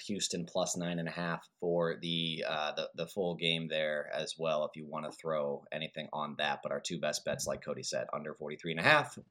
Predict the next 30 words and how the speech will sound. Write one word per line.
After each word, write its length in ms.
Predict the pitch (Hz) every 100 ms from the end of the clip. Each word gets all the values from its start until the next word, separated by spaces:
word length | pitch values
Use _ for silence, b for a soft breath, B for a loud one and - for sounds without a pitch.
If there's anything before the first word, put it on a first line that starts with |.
| _
Baltimore 420 | 113 113 87 78
minus 300 | 73 80 82
six 200 | - 82
and 100 | 82
a 20 | 80
half 140 | 78 -
in 120 | 78
the 80 | 78
first 260 | 76 73 76
half. 160 | 62 - b b b b b -
Second 480 | 165 143 151 120
game 340 | 131 131 131 123
on 240 | 113 113
the 60 | 107
slate, 440 | - 110 110 107 _ _ _
Green 280 | - 120 113
Bay 320 | 95 85 78 - -
at 280 | 90 87 - - -
San 280 | - 90 85
Francisco. 720 | 85 - 104 92 - 95 90
Forty-niners 840 | 95 92 90 90 87 87 85 - -
also 480 | 90 90 - 95 90
nine 340 | 87 85 90
and 120 | 90 85
a 40 |
half 260 | 87 87 - -
point 240 | 90 85
home 320 | 90 87 85
favorites 360 | 90 87 85 -
here. 360 | 87 85 82